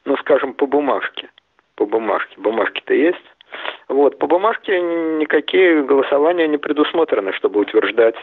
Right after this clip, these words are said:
решение, э, Думы, Совета Федерации, тем более Конституционного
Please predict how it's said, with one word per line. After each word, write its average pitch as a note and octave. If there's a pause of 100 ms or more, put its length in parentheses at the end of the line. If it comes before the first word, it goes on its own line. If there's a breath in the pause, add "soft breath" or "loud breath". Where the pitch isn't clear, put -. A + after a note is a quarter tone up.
(760 soft breath)
решение, G2 (200)
э, F#2+ (840 loud breath)
Думы, C#3
Совета G#2
Федерации, A2
тем G2+
более A2+
Конституционного G2